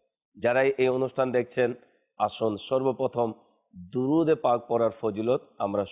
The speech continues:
শুনি। নবী পাক সাল্লাল্লাহু তাআলা আলাইহি ওয়া আলিহি ওয়াসাল্লাম ইরশাদ করেন, "যে ব্যক্তি দৈনিক পঞ্চাশ বার আমার প্রতি দুরুদে পাক পড়ে, কিয়ামতের দিন আমি তার সাথে মুসাফা করব।" নবী পাক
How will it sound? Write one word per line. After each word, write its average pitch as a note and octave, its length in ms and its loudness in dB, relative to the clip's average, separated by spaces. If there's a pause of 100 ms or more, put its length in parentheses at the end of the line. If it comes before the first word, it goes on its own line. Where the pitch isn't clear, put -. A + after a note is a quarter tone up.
শুনি। F2+ 220 -12 (420)
নবী F#3 360 0
পাক F3 380 0
সাল্লাল্লাহু C#3 500 0
তাআলা B2 400 2
আলাইহি C#3+ 300 -2
ওয়া B2 140 -2
আলিহি A#2 140 -2
ওয়াসাল্লাম A2+ 640 -2
ইরশাদ B2+ 360 -6
করেন, A2 360 -2 (440)
"যে B2+ 220 -2
ব্যক্তি D3+ 300 -2
দৈনিক C3 420 -2 (100)
পঞ্চাশ C3 440 -2 (160)
বার A#2 300 0 (520)
আমার B2 300 0
প্রতি B2 320 -2
দুরুদে C#3 460 -2
পাক A#2 260 0 (120)
পড়ে, G#2+ 320 0 (500)
কিয়ামতের C3 640 0
দিন A#2 280 -2 (140)
আমি A2+ 280 -4 (120)
তার A#2+ 200 -4 (100)
সাথে A2 400 -2 (440)
মুসাফা F#2+ 540 -6
করব।" F2 420 -12 (440)
নবী A2 460 -2
পাক A#2+ 320 -2